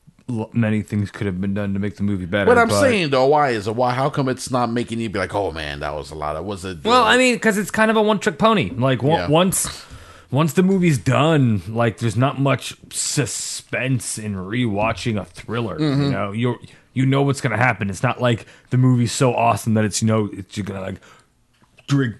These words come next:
Speaker 1: you know, bring you back into the story
Speaker 2: Mm.
Speaker 1: and care about these characters again.
Speaker 2: Counterpoint
Speaker 1: And
Speaker 2: movies like The Game. It's a thriller. It's a puzzle thriller.
Speaker 1: Oh, but it gets me every time.
Speaker 2: I get, but then it gets you every time. So there is then something missing for you in The Invisible Man. There is something missing
Speaker 1: Yeah.
Speaker 2: in,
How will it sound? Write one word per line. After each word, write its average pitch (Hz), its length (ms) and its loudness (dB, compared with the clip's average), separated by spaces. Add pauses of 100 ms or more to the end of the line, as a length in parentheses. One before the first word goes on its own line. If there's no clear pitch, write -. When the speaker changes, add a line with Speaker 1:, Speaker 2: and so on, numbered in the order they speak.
(140)
Speaker 1:
you 135 80 2
know, 117 100 2
bring 135 220 2
you 131 100 4
back 120 380 0
into 131 180 2
the 139 100 2
story 110 580 0
Speaker 2:
Mm. 104 40 0
Speaker 1:
and 92 160 -8
care 120 240 -2
about 135 240 -2
these 147 160 -6
characters 101 640 -4
again. 101 500 -2
Speaker 2:
Counterpoint 156 440 0
Speaker 1:
And 127 80 -2
Speaker 2:
movies 127 200 -2
like 127 140 -2
The 120 80 -8
Game. 131 460 -2 (240)
It's - 160 -8
a 98 80 -2
thriller. 131 400 2
It's 110 120 -4
a 110 40 -4
puzzle 139 320 0
thriller. 117 380 2
Speaker 1:
Oh, - 20 4
but 143 100 2
it 123 100 -4
gets - 240 -10
me 131 80 -10
every - 160 -14
time. - 320 -12
Speaker 2:
I 92 80 -2
get, 87 280 -8
but 95 100 -10
then 92 100 -4
it 95 60 -6
gets 92 220 -8
you 104 80 -2
every 95 180 -6
time. 110 340 -4
So 92 160 -8
there 95 200 -2
is 117 160 -2
then 110 180 -2
something 95 340 -6
missing 85 640 -6
for 95 200 -10
you 85 220 -6
in 92 100 -6
The 92 60 -6
Invisible 95 420 -4
Man. 127 440 -4
There 277 120 0
is 294 100 -4
something 110 260 -2
missing 87 400 -10
Speaker 1:
Yeah. 117 120 -6
Speaker 2:
in, 117 140 -4